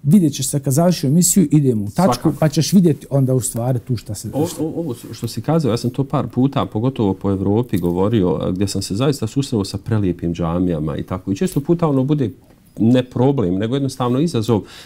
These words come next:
Speaker 2: kako predočiti islam drugima. I onda im, ja im kažem, "Odvedite ih samo u lijepu džamiju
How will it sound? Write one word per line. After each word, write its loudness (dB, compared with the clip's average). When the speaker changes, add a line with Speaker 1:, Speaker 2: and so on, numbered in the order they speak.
Speaker 2:
kako -4
predočiti 0
islam -2
drugima. -2
I 2
onda 2
im, 0
ja 0
im 2
kažem, 0
"Odvedite 0
ih 0
samo 0
u 0
lijepu 0
džamiju 0